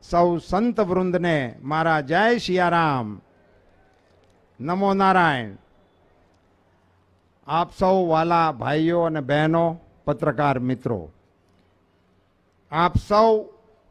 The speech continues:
રાજકોટના લોકસભાના કાર્યકર્તા ભાઈઓ,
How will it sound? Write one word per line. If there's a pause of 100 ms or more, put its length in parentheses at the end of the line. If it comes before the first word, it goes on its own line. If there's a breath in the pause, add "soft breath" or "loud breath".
(1200)
રાજકોટના (600)
લોકસભાના (1400)
કાર્યકર્તા
ભાઈઓ,